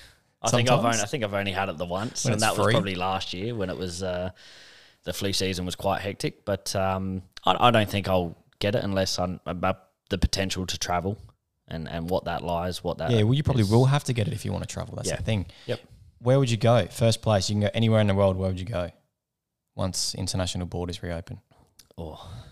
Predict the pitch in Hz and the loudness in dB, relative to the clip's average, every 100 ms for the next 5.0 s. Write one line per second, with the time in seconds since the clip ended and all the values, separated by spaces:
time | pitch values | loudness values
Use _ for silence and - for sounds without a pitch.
0 | _ _ _ - - - - - 78 - | _ _ _ -16 -14 -12 -14 -12 -12 -6
1 | 98 85 78 - 131 92 76 71 71 69 | -4 -4 -6 -4 -2 0 -2 -6 -8 -8
2 | 78 - _ _ _ _ - - - - | -10 -14 _ _ _ _ -20 -18 -12 -10
3 | 85 82 82 82 82 - 73 - 85 87 | -8 -6 -2 -2 -2 -4 -6 -6 -8 -8
4 | - 107 92 87 92 90 90 98 156 - | -2 2 4 6 6 4 2 0 0 -4